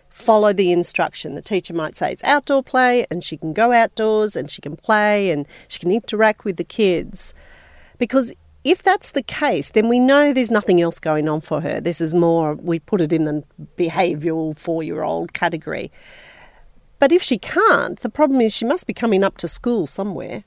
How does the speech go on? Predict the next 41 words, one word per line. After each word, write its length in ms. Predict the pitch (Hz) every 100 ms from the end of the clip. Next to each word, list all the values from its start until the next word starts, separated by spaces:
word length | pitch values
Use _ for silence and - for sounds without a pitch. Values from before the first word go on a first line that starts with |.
| -
along 300 | 180 170 165
the 80 |
line, 440 | 165 175 160 - -
and 80 | 190
we 80 | 196
need 240 | 214 208
to 200 | - 180 -
work 320 | 196 190 -
out, 340 | 165 160 -
do 140 | - 302
we 80 |
need 220 | 302 269 226
to 60 |
give 180 | - 190
her 140 | 202
some 320 | 180 190 165 160
more 640 | 185 180 180 180 175 170 165 - - _ _
strategies, 960 | - - 208 190 170 175 165 170 - - _ _ -
um, 400 | 170 175 185 180
to 160 | - 190
be 120 | 180
able 220 | 165 165
to 140 | -
cope 440 | - - 165 151 - -
when 380 | - 185 175
things 300 | 185 202 185
aren't 180 | 175 160
going 280 | 160 156 156
her 140 | 160
way? 240 | 151 151 -
'Cause 140 | 185
that's 220 | 220 220
what 100 | 220
it 160 | 170 -
sounds 540 | - 175 165 143 -
more 200 | 156 151
like. 380 | 156 160 160 - - - - - -
And 160 | 262
then 120 | 339 359
we 100 | 415
have 480 | 294 220 214 196